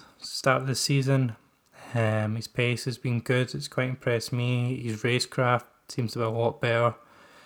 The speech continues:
He's pulled off some good overtakes. Wheel-to-wheel action's been pretty good, been pretty tidy.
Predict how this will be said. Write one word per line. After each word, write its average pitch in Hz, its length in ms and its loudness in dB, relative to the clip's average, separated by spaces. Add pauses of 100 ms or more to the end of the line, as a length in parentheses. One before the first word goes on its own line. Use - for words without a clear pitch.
(140)
He's - 100 -20
pulled 123 300 0
off 110 100 2
some 117 160 -2
good 123 160 0
overtakes. 120 800 -2 (200)
Wheel-to-wheel 120 420 2
action's 123 420 2
been 120 380 -2 (680)
pretty 123 260 0
good, 123 420 0
been 120 200 -2
pretty 131 260 -2
tidy. 123 520 0